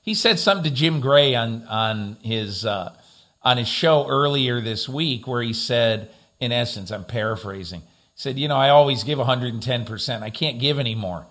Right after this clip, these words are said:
So, I, I, it, you know, it's not like I can go and give a hundred and twenty percent. And,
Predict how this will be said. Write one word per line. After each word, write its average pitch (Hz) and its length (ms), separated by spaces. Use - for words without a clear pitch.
So, 135 500
I, 151 140
I, 147 400
it, 147 200
you 151 140
know, 135 240
it's - 100
not 175 180
like 156 200
I 151 100
can 143 160
go 151 180
and 143 120
give 147 160
a 131 40
hundred 139 280
and 123 80
twenty 131 280
percent. 120 540
And, 156 380